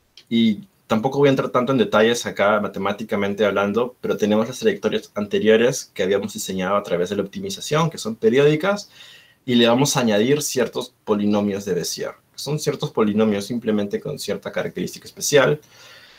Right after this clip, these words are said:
Y vamos a considerar un modelo, que es el modelo del péndulo invertido, que es un modelo muy simple, basado en el cent-, en el centro de masa del robot.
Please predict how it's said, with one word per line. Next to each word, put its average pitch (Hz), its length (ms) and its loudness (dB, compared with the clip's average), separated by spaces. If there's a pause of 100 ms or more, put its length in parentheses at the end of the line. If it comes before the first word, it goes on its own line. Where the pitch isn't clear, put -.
(340)
Y 180 160 6
vamos 156 260 8
a 151 60 2
considerar 120 440 2
un 120 120 4
modelo, 101 520 2 (300)
que 98 160 -2
es 95 180 -4
el 101 120 -8
modelo 101 800 2 (320)
del 95 360 2
péndulo 101 400 -2
invertido, 101 580 0 (200)
que - 80 -20
es - 80 -14
un 104 80 -2
modelo 101 260 2
muy 135 180 2
simple, 143 460 -2 (640)
basado 113 460 4
en 107 160 4
el 95 100 -2
cent-, 104 340 -4
en 101 100 -2
el 90 60 -2
centro 107 300 -4
de 98 60 2
masa 95 320 -2
del 90 100 -4
robot. - 420 -10